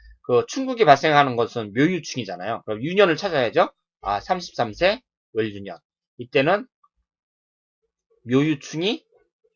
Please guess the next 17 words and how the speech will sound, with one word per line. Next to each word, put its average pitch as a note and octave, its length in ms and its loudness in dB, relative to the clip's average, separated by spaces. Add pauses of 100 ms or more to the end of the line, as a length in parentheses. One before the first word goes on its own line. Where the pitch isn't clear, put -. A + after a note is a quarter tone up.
형성이 F#3+ 380 -2
되고 C3 420 2 (240)
사유축, G#3+ 680 0
금국도 E3 480 -2
형성이 G3 340 -2
되는구나. G#2+ 560 0 (260)
그래서 C#3 220 0
금기운이 F3 500 -2
이렇게 C3 240 0
많은데 C#3 560 2
또 D4 140 4
금기운이 F#3 480 2
들어오니까 C#3+ 520 2
안 C#3 140 0
좋은데 D3+ 640 4 (240)
거기에다가 D#3 720 6 (320)
그 A#2 640 0